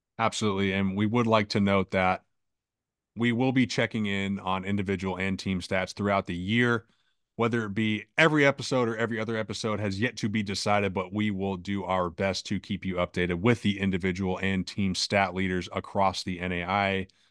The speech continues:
And speaking of stats, Taylor, this is gonna bring us to our shout outs and mentions. We have quite a few. And I'm gonna start this off because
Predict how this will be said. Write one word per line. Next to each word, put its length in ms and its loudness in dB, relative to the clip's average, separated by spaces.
And 100 -4
speaking 400 2
of 80 0
stats, 580 -2
Taylor, 220 2
this 200 -4
is 80 -4
gonna 200 -2
bring 220 -2
us 160 -4
to 200 -4
our 160 0
shout 340 -2
outs 220 -2
and 100 0
mentions. 340 -4
We 120 0
have 260 0
quite 300 0
a 40 -2
few. 460 -6
And 160 2
I'm 260 4
gonna 140 6
start 280 2
this 200 -4
off 280 4
because 440 -4